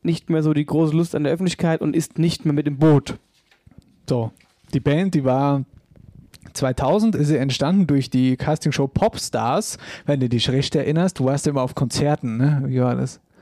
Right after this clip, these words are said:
Speaker 2: Ga-,
Speaker 1: Was?
Speaker 2: oder?
Speaker 1: <laughs> Warte mal, ich hab mich gerade beim Fisch
Speaker 2: Auf
Speaker 1: verschluckt.
Speaker 2: der Be- <laughs> Daylight.
Speaker 1: Nix.
Speaker 2: Nee, also, muss ja schon mal sagen, die hatten u-, unfassbaren Erfolg. Ähm, die sind unterm Strich mit vier Nummer eins Hits,
Speaker 1: Ja.
Speaker 2: drei Nummer eins Alben die erfolgreichste Girls-Band in Deutschland
Speaker 1: Die
Speaker 2: aller
Speaker 1: kannte
Speaker 2: Zeiten.
Speaker 1: jeder.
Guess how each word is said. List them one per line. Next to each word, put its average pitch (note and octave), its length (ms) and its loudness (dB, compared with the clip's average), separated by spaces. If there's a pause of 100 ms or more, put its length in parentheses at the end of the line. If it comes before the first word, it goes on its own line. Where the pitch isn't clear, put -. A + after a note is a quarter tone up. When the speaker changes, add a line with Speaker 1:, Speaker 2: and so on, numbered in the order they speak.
(300)
Speaker 2:
Ga-, D3 120 -4 (260)
Speaker 1:
Was? F3 220 -2
Speaker 2:
oder? A3+ 160 0 (340)
Speaker 1:
<laughs> - 320 -4
Warte A3 160 -2
mal, C4+ 140 4
ich D#3+ 80 2
hab F3 100 2
mich G3 80 4
gerade F#3+ 160 2
beim E3+ 140 2
Fisch G#3 140 0
Speaker 2:
Auf C#3 140 0
Speaker 1:
verschluckt. D#3 240 2
Speaker 2:
der D#3 100 2
Be- D3+ 280 0
<laughs> - 1300 -2
Daylight. C#3+ 720 0 (220)
Speaker 1:
Nix. E3 200 -2
Speaker 2:
Nee, D3+ 180 2 (240)
also, F3+ 280 4 (160)
muss G3 180 4
ja G3+ 80 2
schon E3+ 100 0
mal F3 80 2
sagen, E3 180 2
die D3 100 2
hatten D#3 140 0
u-, D3+ 200 2
unfassbaren D#3 520 0
Erfolg. D3 460 0
Ähm, C3 340 0
die C3 140 2
sind D#3+ 360 0
unterm D3+ 340 -2
Strich - 400 -4
mit C3 200 -2
vier D3 240 -2
Nummer C#3+ 240 -2
eins C#3+ 300 -4
Hits, D3+ 240 -2
Speaker 1:
Ja. C3+ 60 -2
Speaker 2:
drei C3+ 140 0
Nummer C#3+ 180 0
eins C3 240 -4
Alben C#3+ 340 -2
die C3+ 140 0
erfolgreichste C3+ 640 -2
Girls-Band D3 1040 -2
in D3 120 -2
Deutschland D3+ 400 0
Speaker 1:
Die - 40 0
Speaker 2:
aller C#3 160 2
Speaker 1:
kannte E3+ 180 0
Speaker 2:
Zeiten. D3+ 180 0
Speaker 1:
jeder. D3 480 2